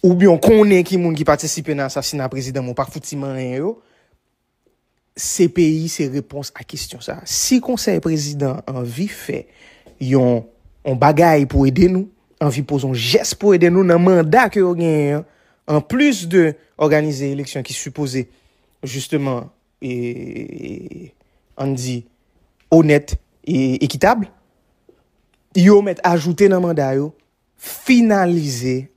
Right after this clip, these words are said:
accord que nous t'ai commencé avec ces pays pour nous capables de tourner une juridiction qui en bas la Cour pénale internationale. Et là, ça, nèg sans foi ni loi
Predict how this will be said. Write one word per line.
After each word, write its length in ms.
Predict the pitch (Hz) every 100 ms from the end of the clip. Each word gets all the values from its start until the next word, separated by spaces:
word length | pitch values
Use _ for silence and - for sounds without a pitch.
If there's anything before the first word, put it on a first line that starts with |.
| -
accord 640 | 131 - 131 123 123 123
que 100 | 131
nous 160 | 127
t'ai 160 | 117 135
commencé 640 | 135 123 120 - 127 120 _ _ -
avec 440 | 135 123 123 -
ces 260 | - - 147
pays 380 | 135 123 120 123 _ _ _ _ _ -
pour 400 | 202 196 196 196
nous 160 | 175
capables 380 | 165 156 151 143
de 200 | 139 147
tourner 340 | 135 139 139
une 100 | 131
juridiction 840 | 120 113 170 151 131 143 - 147 135
qui 160 | - -
en 140 | 131
bas 180 | 117 120
la 140 | 120
Cour 280 | 120 151 147
pénale 320 | 151 131 123
internationale. 840 | 120 113 120 113 - 120 127 143 143 - - -
Et 120 | - 131
là, 260 | 131 180
ça, 520 | 208 190 170 180 202 - _ _
nèg 380 | 147 147 208 226
sans 300 | - 240 214
foi 380 | 202 - 190 185
ni 200 | 190 196
loi 480 | 175 151 143 160